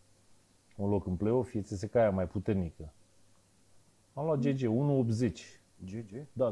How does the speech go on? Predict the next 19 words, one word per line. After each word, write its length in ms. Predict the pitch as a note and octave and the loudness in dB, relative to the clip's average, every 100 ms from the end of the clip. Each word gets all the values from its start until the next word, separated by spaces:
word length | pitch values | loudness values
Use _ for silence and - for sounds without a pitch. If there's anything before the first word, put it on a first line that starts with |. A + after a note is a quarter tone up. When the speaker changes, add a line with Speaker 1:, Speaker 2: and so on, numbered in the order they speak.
| G2 | 0
Speaker 1:
două 140 | B2+ D3 | 0 0
echipe 260 | C3 C#3+ | 0 2
care 180 | C3 B2 | 4 4
marchează. 500 | B2 A#2 B2+ G#2 D#2+ | 4 2 2 2 2
Ultimele 260 | A#2+ C3 A#2+ | 0 2 0
cinci 240 | D3+ A2+ | 0 0
meciuri, 360 | C#3 C3 B2+ A2+ | 0 0 -2 0
cel 180 | D3+ | 0
puțin 320 | B2+ B2+ C#3 B2+ | 0 -4 -2 4
două 200 | C3 A2 | 6 6
goluri. 320 | A2+ G#2+ D#2+ - _ _ _ _ _ _ _ _ _ _ _ | 4 2 0 -8 _ _ _ _ _ _ _ _ _ _ _
Au 100 | G#2 | -4
fost 200 | G#2 B2+ | 0 -2
și 80 | A2+ | 0
un 100 | G#2+ | -2
patru 340 | A2+ B2+ G#2 | 0 0 0
unu 240 | B2+ A#2+ F2+ | -2 -2 -4
și 100 | F2 | -4
un 120 | G2+ | -6